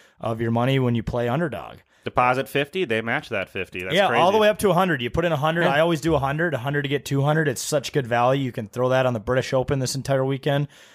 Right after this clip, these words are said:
Speaker 1: Hungarian Grand Prix. We got baseball.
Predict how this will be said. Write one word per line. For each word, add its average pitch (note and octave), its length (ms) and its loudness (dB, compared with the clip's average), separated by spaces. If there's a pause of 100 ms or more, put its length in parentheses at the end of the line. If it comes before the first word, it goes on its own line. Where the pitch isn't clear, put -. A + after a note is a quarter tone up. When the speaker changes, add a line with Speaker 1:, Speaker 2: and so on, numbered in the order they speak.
(140)
Speaker 1:
Hungarian A#2+ 520 0
Grand A2 300 -2
Prix. C#3 220 -2
We A#2 80 -4
got G#2+ 320 -6
baseball. C#3+ 680 2